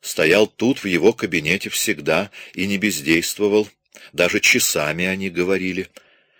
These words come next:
Государыня желала узнать подробней об этих неприятных уличных беспорядках.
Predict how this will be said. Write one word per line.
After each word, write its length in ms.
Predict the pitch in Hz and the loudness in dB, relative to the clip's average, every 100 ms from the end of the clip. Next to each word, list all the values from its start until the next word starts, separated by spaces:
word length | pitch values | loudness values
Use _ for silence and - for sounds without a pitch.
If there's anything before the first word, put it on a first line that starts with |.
| - | -10
Государыня 720 | 78 - 85 80 117 131 123 | -8 -4 -2 2 2 2 2
желала 360 | 92 82 110 113 | 2 4 4 2
узнать 480 | 104 76 90 117 | -2 -2 0 0
подробней 600 | - 90 82 107 104 107 98 - - - | 0 -2 4 2 2 -6 -8 -16 -16 -8
об 180 | 82 | 2
этих 340 | 92 - 104 - | 2 2 -4 -6
неприятных 760 | 90 - 76 82 95 98 - | -6 -2 0 0 0 -6 -8
уличных 500 | 85 85 - - 85 | -6 -4 -6 -6 -10
беспорядках. 1040 | 73 78 - - 80 69 62 - - - - | -8 -8 -6 -8 -6 -6 -8 -16 -18 -18 -20